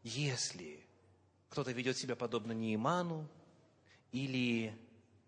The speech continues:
ученикам, если создали воображаемый образ, который с реальностью не сходится,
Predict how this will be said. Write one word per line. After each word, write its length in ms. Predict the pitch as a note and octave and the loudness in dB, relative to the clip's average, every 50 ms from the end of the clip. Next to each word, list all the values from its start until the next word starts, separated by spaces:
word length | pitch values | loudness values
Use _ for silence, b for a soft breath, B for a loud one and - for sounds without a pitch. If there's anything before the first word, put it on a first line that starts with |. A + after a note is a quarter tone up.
| _ _ - _ | _ _ -16 _
ученикам, 680 | - A2 - - A2 G2+ G#2 G#2 - - - - - - - - - _ B B B B B | -12 -8 -6 -6 -6 -6 -8 -10 -8 -6 -6 -6 -6 -8 -12 -20 -20 _ B B B B B
если 240 | - F3 F3+ F3+ F#3+ | 6 6 6 6 4
создали 680 | F3+ - - - - - C#4 C#4+ C#4+ B3 G#3+ B3 A3+ A3 | 4 4 4 4 4 6 6 6 6 8 8 6 6 8
воображаемый 1080 | G3+ G#3+ A3+ G#3+ F#3 A3 A3+ G#3+ E3+ E3 G3 A3+ A3+ A3+ A3+ A3+ G#3+ G#3 G#3+ G#3 G3+ F3+ - | 10 12 12 12 12 10 8 8 8 8 6 8 8 8 6 6 4 4 4 4 2 0 0
образ, 680 | - F3+ F3 D#3+ A#2+ - A#2+ G#2+ G2+ - - - - - - - b b b b b b b b b b b - | 2 2 2 2 2 0 0 0 0 0 0 -2 -4 -6 -12 -18 b b b b b b b b b b b 2
который 340 | D3 C#3+ D#3 D3 C#3 C3+ | 4 6 6 6 6 6
с 180 | B2 - - - | 6 4 2 4
реальностью 640 | D3 D3 E3 G3+ A3+ A3+ A3 G3+ - - G3+ F3+ | 6 6 8 8 8 6 6 4 2 2 0 -2
не 160 | F3 F3 F3 E3+ | 0 0 0 0
сходится, 800 | D#3 - - - D3 C#3 B2 - A2 - - - - F#2 E2 | 0 -2 -2 -2 -4 -2 -2 -4 -6 -8 -8 -8 -8 -6 -8